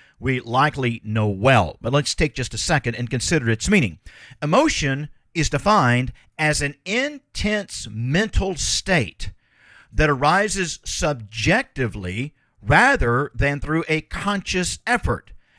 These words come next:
and is accompanied by a physiological change, also defined as a strong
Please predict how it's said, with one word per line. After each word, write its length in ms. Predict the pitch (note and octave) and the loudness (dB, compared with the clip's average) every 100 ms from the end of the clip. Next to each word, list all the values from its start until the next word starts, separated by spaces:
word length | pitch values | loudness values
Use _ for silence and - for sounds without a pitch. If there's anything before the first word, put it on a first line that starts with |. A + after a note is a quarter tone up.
| _ | _
and 200 | F3 F3+ | 0 0
is 120 | D#3+ | 0
accompanied 720 | D#3+ - G3 A#3+ A#2+ B2 C3+ - _ - | -2 0 2 2 0 -2 -4 -8 _ -4
by 220 | A2+ D#3+ | 2 2
a 140 | D#3 D3+ | 4 0
physiological 1200 | - G#3+ G3+ D#3+ D3+ E3 C4 D#3 C3+ D3 D3+ - _ - | 0 0 2 2 2 4 2 0 -2 0 0 -2 _ -4
change, 720 | A3 A#3 A2+ E2 - - - _ _ _ - | 0 2 0 -4 -14 -16 -18 _ _ _ -8
also 580 | G2 A#2 - A#2 C3 D#3+ - _ _ _ | -2 0 2 2 2 0 -10 _ _ _
defined 420 | D#3 F3 - A#2 C3+ | -10 -4 0 0 0
as 380 | A2+ A2 A#2+ - _ | -2 -2 -2 -6 _
a 140 | - C3+ | -6 -4
strong 720 | - - G3 F#3 C#3 B2+ | -4 -6 -2 0 2 0